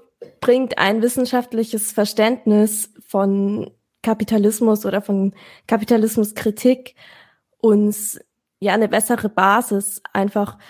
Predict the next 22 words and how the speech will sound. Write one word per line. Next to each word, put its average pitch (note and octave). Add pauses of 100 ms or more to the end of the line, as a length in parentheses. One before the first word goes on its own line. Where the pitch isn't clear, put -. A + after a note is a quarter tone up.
(680)
viele A#3
sind A#3
jung A#3
und G#3
sind G#3
radikal A3
oder, G3 (720)
ähm, G3+
sind A3
gegen B3+
das A3
System B3 (180)
und A3
werden A3
dann A3
erwachsen, A3
kriegen A3 (280)
anständige A3
Jobs -
in G#3+
Anführungszeichen, G#3
also G3+